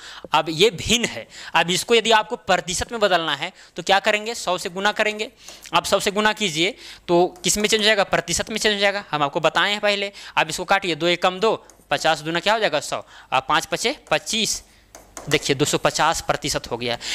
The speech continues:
यानी पाँच बटा दो को जैसे ही आप प्रतिशत में बदलें तो कितना हो गया, दो सौ पचास प्रतिशत हो गया। तो ऐसा सोचना नहीं है कि प्रतिशत का मतलब सौ के अंदर ही सब काम होगा, सौ से बाहर भी हो सकता है। ओके, चलिए,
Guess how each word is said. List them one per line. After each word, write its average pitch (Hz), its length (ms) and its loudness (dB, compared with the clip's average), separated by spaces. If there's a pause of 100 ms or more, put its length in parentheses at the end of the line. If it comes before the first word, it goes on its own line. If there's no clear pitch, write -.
(120)
यानी 196 220 2
पाँच 233 460 2
बटा 247 300 4
दो 208 280 4
को 233 200 -4
जैसे 196 340 0
ही 302 160 0
आप 302 200 2
प्रतिशत 233 480 -4
में 214 120 -6
बदलें 175 280 0
तो 180 100 -14
कितना 180 260 -4
हो 214 60 2
गया, 202 140 0
दो 151 120 -4
सौ 220 160 -2
पचास - 520 -2
प्रतिशत 151 460 -6
हो - 60 -6
गया। - 220 -10 (300)
तो 190 80 8 (140)
ऐसा 165 300 4
सोचना 196 360 -2
नहीं 208 280 0
है 262 180 0 (500)
कि 180 80 0
प्रतिशत 190 580 0
का 208 120 2
मतलब 190 280 -2
सौ 185 320 0
के 196 120 -4
अंदर 175 300 0
ही 190 140 -6
सब 170 200 -8
काम 156 220 0
होगा, 117 340 -6 (220)
सौ 165 200 0
से 175 140 -2
बाहर 151 340 2
भी 165 100 -4
हो 156 120 -2
सकता 127 320 -4
है। 120 120 -6
ओके, 165 440 0 (800)
चलिए, 190 340 2